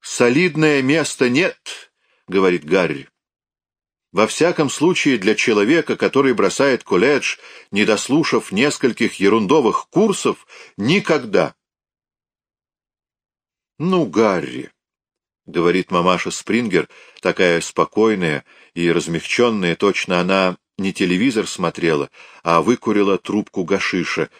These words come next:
«Некоторые люди сказали бы, что не таким уж ты был многообещающим, когда Фред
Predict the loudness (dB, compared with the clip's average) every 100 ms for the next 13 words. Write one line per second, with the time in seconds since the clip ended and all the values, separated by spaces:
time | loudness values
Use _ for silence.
0 | _ _ _ _ _ _ _ -2 -2 -2
1 | -2 0 2 2 2 0 0 -2 -2 0
2 | 0 2 0 0 -2 0 -2 -2 _ _
3 | _ _ _ _ _ _ _ _ _ _
4 | -20 -12 -2 2 4 4 2 -2 0 0
5 | 0 0 0 0 -2 2 2 2 0 0
6 | 2 0 0 -2 0 2 2 0 -4 -4
7 | -2 0 0 0 0 2 2 -2